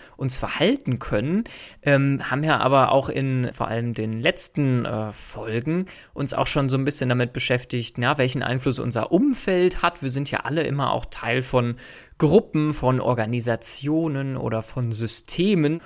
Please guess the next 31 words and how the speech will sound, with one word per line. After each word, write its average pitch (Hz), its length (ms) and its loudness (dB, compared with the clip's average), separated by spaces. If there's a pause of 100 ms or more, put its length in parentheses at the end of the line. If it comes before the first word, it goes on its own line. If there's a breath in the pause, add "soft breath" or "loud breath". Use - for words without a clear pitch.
(340 loud breath)
Und 131 260 0
Katrin, 143 240 -2
ich 127 100 -2
weiß 160 140 4
nicht, 165 80 0
wie 147 60 0
es 143 100 -2
dir 269 140 6
geht, 254 160 2
aber 170 240 6
ich 190 160 2
merke 180 340 4
häufig 165 560 4 (340 loud breath)
so 214 280 4
in 170 100 4
meinem 127 300 4
eigenen 208 680 4
Alltag, 160 960 2
in 139 140 -2
meinem 127 240 0
eigenen 156 320 2
Entscheidungsfeld, 143 1200 0
da 127 160 2
kriege 190 320 -2
ich 185 100 2
das 151 200 0
inzwischen 135 400 -2
ganz 117 260 -2
gut 233 240 -2
hin, 220 340 -2
irgendwie, 165 540 -4